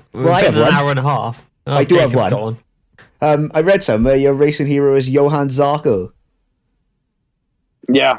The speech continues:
Speaker 2: Uh,
Speaker 3: that's true.
Speaker 2: why?
Speaker 3: <laughs> Um,
Speaker 2: I don't mean it horribly. Like, just he seems a
Speaker 3: Okay,
Speaker 2: very conventional
Speaker 3: making my
Speaker 2: choice.
Speaker 3: making my story really short,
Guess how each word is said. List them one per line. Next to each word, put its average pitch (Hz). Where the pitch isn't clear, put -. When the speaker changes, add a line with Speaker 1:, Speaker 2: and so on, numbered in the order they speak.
Speaker 2:
Uh, 131
Speaker 3:
that's 127
true. 127
Speaker 2:
why? 143
Speaker 3:
<laughs> -
Um, 180
Speaker 2:
I 147
don't 233
mean 226
it 175
horribly. 156
Like, 143
just 151
he 151
seems 160
a 196
Speaker 3:
Okay, 196
Speaker 2:
very 202
conventional 147
Speaker 3:
making 135
my 127
Speaker 2:
choice. -
Speaker 3:
making 220
my 190
story 175
really 156
short, 127